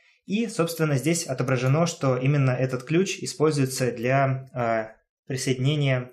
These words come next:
для выполнения следующей операции, которая присоединяет, э, эту таблицу. Для каждой из операций, э, присоединения таблицы нам нужно будет использовать, э, два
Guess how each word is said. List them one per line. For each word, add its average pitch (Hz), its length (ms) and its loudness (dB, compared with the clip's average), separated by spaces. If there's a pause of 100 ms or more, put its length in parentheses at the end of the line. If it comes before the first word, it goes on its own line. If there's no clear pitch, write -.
для 127 140 0
выполнения 135 340 0
следующей 135 320 -2
операции, 117 540 -2
которая - 340 -8
присоединяет, 127 680 -4
э, 110 320 -6
эту 127 180 -12
таблицу. 110 480 -6 (880)
Для 143 120 0
каждой 143 360 2
из - 220 -4
операций, 131 800 0 (140)
э, 120 300 -2 (340)
присоединения 131 560 0
таблицы 131 600 -2 (100)
нам 131 180 2
нужно 127 220 0
будет 120 280 -4
использовать, 120 800 -2
э, 113 340 -2
два 123 360 0